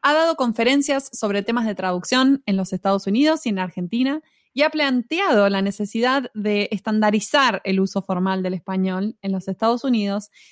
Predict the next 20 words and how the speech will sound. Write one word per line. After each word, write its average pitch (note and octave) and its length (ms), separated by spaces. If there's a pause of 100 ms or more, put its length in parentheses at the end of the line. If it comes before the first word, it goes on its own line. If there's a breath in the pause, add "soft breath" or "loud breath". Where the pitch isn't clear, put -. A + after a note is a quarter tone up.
y G#3+ 100
en A3 80
las A3 220 (100)
áreas C4 280
de B3 100
comunicación G3 680 (140)
e F#3+ 80
información. F3 760 (640)
En G3 140
dos G3+ 120
mil B3+ 220
quince C#4 360
fundó G#3+ 320
con G#3+ 120
otros B3+ 300
académicos A#3+ 720
el F#3 240
Research D4 400 (100)
Institute B3 760
of G3 140